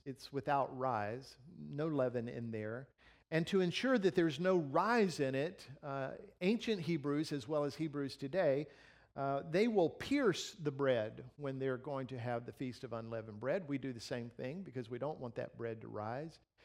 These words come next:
And when you cook it, you cook it in the oven, and typically it's laid on the racks, which dries it, uh, really well, but it scars with the striping of the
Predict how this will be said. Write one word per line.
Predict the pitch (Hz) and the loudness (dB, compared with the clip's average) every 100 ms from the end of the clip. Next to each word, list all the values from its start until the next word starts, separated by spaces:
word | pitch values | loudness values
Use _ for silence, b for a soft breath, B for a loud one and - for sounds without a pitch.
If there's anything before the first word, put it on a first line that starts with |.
| B B - | B B 0
And | 175 | 2
when | 185 | 4
you | 175 | 2
cook | - 277 - | 2 -2 2
it, | 180 180 | 2 2
you | 156 156 - | -4 -4 -6
cook | 247 - | -4 -2
it | 220 | 0
in | 196 | 2
the | 165 | 0
oven, | 151 135 165 175 | 0 0 0 -2
and | 151 143 | -4 -4
typically | 226 220 202 170 147 | -4 -4 -2 0 0
it's | 143 - | -2 0
laid | 156 156 - | 0 0 -2
on | 190 | -2
the | 202 | -2
racks, | 131 120 135 - - 151 | 0 2 2 0 -6 -10
which | 139 - - - | -10 -12 -18 -20
dries | 127 151 175 165 143 | -2 2 4 2 0
it, | - - - | -4 -10 -18
uh, | - - - _ 185 | -14 -14 -16 _ -6
really | 175 170 | 0 0
well, | 131 147 165 135 151 B B B B - | 0 4 6 6 2 B B B B -4
but | 196 202 | 4 6
it | 202 | 6
scars | - - 269 240 123 107 107 - | 2 2 4 6 4 0 -6 -8
with | 156 151 | -8 -6
the | - | -8
striping | - - 214 208 143 120 120 | -6 0 0 0 -4 -4 -4
of | 151 143 135 | -2 -2 -2
the | 139 131 | -4 -2